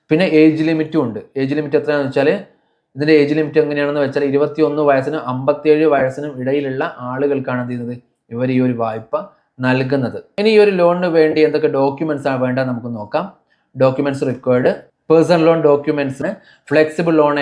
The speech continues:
എമൗണ്ട് അയ്യായിരം രൂപ മുതൽ പത്ത് ലക്ഷം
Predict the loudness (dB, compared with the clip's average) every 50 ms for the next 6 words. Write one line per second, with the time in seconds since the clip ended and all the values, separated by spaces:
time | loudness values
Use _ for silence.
0 | -2 -2 -2 -2 -2 -2 -2 -2 -2 -2 -2 -4 -6 _ _ _ _ _ _ _
1 | _ -6 -2 -2 0 2 4 6 6 6 4 2 0 0 -2 0 2 0 0 0
2 | -2 -2 -2 -2 -4 -4 -4 -4 -4 -4 -6 -14 _ -2 -2 0 0 0 -4 -4
3 | -4 -6 -4